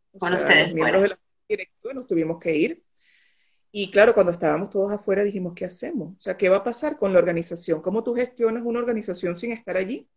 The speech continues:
Speaker 1: Por lo menos sin estar allí, cierta parte de la organización que toma decisiones, que es la que vigila que todo esté bien, que pone el corazón, a la que le corre por las venas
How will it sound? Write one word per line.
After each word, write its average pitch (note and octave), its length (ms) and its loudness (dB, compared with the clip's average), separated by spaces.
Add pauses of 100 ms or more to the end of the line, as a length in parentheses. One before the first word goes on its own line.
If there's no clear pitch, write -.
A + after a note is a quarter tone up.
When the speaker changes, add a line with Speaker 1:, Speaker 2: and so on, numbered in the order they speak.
(240)
Speaker 1:
Por F#3+ 100 -6
lo E3+ 80 0
menos F3+ 200 0
sin B3 140 0
estar G#3 260 0
allí, G#3 440 0 (280)
cierta F#3 600 2
parte F#3 320 2
de A3+ 60 4
la A3 80 4
organización E3 580 -2
que F3+ 100 -2
toma E3+ 260 -2
decisiones, G#3 920 4
que E3+ 380 0 (120)
es E3+ 160 -8
la E3+ 120 0
que F#3+ 120 0
vigila F#3+ 420 0
que F#3 120 -6
todo F3 220 -2
esté F#3 200 -10
bien, F#3 440 0
que E3+ 100 -8
pone E3 240 -10
el E3+ 80 -10
corazón, G3+ 640 -2
a A#3 40 -6
la F3 140 -2
que F3 140 0
le E3 120 -2
corre F3 300 -2
por G3+ 140 -2
las F#3 180 -2
venas E3+ 500 0